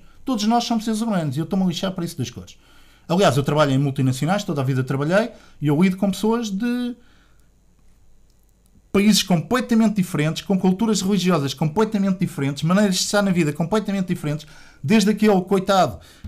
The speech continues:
que almoça uma sandocha na mesa porque se sair é despedido, e lá fora, isto aconte-, se formos para uma Índia, para, para países mais daquelas zonas,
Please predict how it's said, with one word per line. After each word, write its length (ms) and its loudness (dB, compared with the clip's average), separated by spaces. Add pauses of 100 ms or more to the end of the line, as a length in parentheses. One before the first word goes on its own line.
que 680 4
almoça 400 4
uma 120 2
sandocha 440 0
na 120 -2
mesa 320 2
porque 280 -6
se 320 -8
sair 360 2
é 80 -2
despedido, 500 -2 (760)
e 120 2
lá 160 6
fora, 340 2
isto 220 -4
aconte-, 320 -6
se 120 -8
formos 280 2
para 100 -2
uma 140 4
Índia, 400 2
para, 260 -4 (260)
para 120 -2
países 340 -2
mais 400 -2
daquelas 480 0
zonas, 400 0